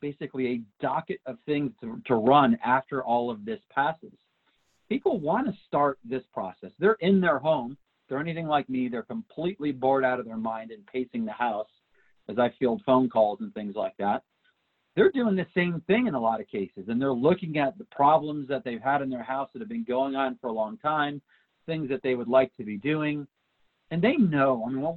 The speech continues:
when we are logical about this, we know it will pass. We know there'll be economic stimulus. We know that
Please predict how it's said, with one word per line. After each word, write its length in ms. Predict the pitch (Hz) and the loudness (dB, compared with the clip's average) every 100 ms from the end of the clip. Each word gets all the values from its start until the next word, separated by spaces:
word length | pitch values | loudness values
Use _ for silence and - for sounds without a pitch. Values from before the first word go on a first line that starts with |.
| - | -6
when 160 | 165 | -6
we 260 | 185 226 208 - | -2 -2 -4 0
are 220 | 147 135 | 0 0
logical 720 | 117 139 147 143 127 - 120 | 0 4 4 2 -4 -8 -6
about 280 | 110 110 107 | -2 -2 -4
this, 140 | 107 107 | -8 -14
we 220 | 120 139 139 | -10 -8 -6
know 340 | 127 131 127 | -2 0 0
it 100 | 123 110 | -2 -6
will 140 | 107 | -8
pass. 160 | - 85 - _ _ _ _ _ _ | -8 -10 -12 _ _ _ _ _ _
We 120 | 135 | -4
know 280 | 135 139 147 | 0 2 2
there'll 200 | 151 143 | 2 2
be 160 | 131 131 | 2 0
economic 540 | 127 127 113 107 110 - | -2 0 0 0 -4 -8
stimulus. 420 | - 92 90 80 - | -6 -6 -6 -8 -2
We 160 | 131 139 | 4 6
know 340 | 131 139 170 | 8 8 6
that 260 | 147 135 123 | 6 4 4